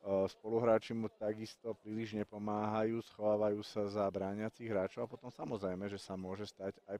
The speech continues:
podobná situácia, že jednoducho tá prihrávka neprejde, bude vypichnutá a riskujete gól z rýchleho protiútoku. Takže hoci sa už zdalo zhruba pred šiestimi minútami, že zápas smeje k očakávanému scénáru, domáci sa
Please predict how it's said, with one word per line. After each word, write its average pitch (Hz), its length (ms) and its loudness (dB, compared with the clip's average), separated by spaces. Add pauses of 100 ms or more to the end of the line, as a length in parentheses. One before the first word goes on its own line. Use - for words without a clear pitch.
podobná 101 400 -4
situácia, 92 640 -12
že 101 240 -4
jednoducho 98 480 -10
tá 95 160 -10
prihrávka 95 480 -4
neprejde, 104 560 -4
bude 92 240 -4
vypichnutá 113 880 -4 (160)
a 110 160 -2 (880)
riskujete 98 640 -8
gól 101 320 2
z 101 160 -2
rýchleho 107 240 -4
protiútoku. 110 720 -6 (400)
Takže 143 240 12
hoci 147 320 8
sa - 240 8
už 147 240 -4
zdalo 127 320 12 (160)
zhruba 120 480 10 (160)
pred 98 160 0 (1120)
šiestimi 113 480 2
minútami, 110 480 0
že 95 320 4
zápas 92 560 4 (160)
smeje 95 400 -2
k - 160 -12
očakávanému 113 800 0
scénáru, 101 640 -4
domáci 101 400 -2
sa - 160 -12